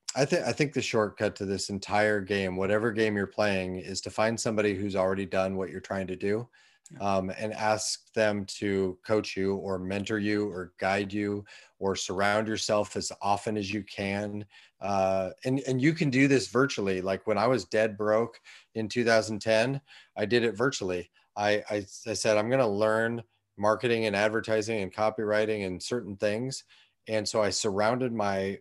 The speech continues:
Speaker 1: my feed, so to speak, my Facebook feed and stuff, with all these different gurus and mentors in different areas I wanted to become better.
Speaker 2: Yeah.
Speaker 1: Um, so you can do it for free virtually, but,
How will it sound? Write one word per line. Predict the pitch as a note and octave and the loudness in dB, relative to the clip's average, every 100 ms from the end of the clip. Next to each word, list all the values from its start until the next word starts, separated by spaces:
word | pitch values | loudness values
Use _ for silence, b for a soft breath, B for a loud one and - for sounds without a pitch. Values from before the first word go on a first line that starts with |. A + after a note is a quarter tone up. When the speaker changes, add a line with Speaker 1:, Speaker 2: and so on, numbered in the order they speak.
| - | -8
Speaker 1:
my | G2 F#2+ | -4 -4
feed, | F2+ - - F3+ D3+ F#2+ F2+ F#2+ | -6 -8 -2 0 2 0 -4 -6
so | - G2 | -4 -2
to | |
speak, | F#2 - G2+ G2+ | -4 -6 -6 -6
my | |
Facebook | F2+ A2 B2 A2+ F#2+ | -4 -2 -2 -2 -4
feed | - F#2 F2+ | -4 -8 -6
and | F2+ | -8
stuff, | - F#2 F#2 B B B _ | -4 -4 -6 B B B _
with | G#2+ G#2 G2 - | 0 2 0 -6
all | - G#2 A#2 C3 B2 A2+ | 2 4 6 4 2 -2
these | A#2+ A2 G2+ | -2 -2 -2
different | A#2 - A2 F#2 | -2 0 -2 -4
gurus | F2 A2+ A2+ A2+ A2 G#2 | -4 -2 0 2 0 0
and | G#2 G2 | -2 0
mentors | A2 A#2+ G#2+ G2 F2+ | 0 0 0 0 0
in | F#2+ | -4
different | F#2 G#2+ - G#2+ | 0 -2 0 -4
areas | F#2+ A2+ B2 F#2+ F2+ | 0 2 2 2 -2
I | |
wanted | F#2 F#2+ G2 | -2 -2 -2
to | F#2+ | -4
become | G2 G#2+ G2+ | -6 -4 -2
better. | B2 A#2+ - - B B B | -2 -2 -6 -16 B B B
Speaker 2:
Yeah. | E3+ | -6
Speaker 1:
Um, | G#2 G2+ G2 F#2 | -4 -6 -8 -10
so | - - - | -12 -6 0
you | A#2 A2+ | 0 2
can | A#2+ A2 | 0 2
do | B2+ | 6
it | C#3+ | 6
for | C#3 A#2 | 4 -4
free | - A#2+ | 0 0
virtually, | G#2 A2+ - G2+ | 2 0 0 -2
but, | F#2+ G2 - | -2 -4 -6